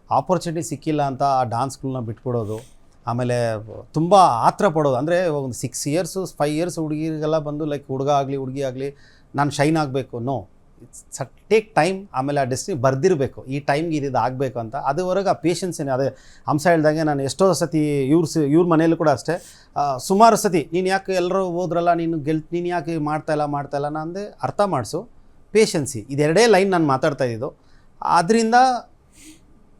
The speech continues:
ತುಂಬ ಹೆಂಗಾಗುತ್ತೆ, ಇರೋರು ಇರ್ತಾರೆ, ಹೋಗೋರು ಹೋಗ್ತಾರೆ. But ಅದರಿಂದ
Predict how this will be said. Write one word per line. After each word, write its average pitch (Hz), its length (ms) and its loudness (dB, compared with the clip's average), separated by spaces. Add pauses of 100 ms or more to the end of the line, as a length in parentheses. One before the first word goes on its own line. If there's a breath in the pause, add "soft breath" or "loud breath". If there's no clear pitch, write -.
(180)
ತುಂಬ 190 180 2 (420)
ಹೆಂಗಾಗುತ್ತೆ, 175 580 0
ಇರೋರು 175 300 4
ಇರ್ತಾರೆ, 165 560 0
ಹೋಗೋರು 151 280 0
ಹೋಗ್ತಾರೆ. 143 540 -4
But - 140 -4
ಅದರಿಂದ 160 280 -2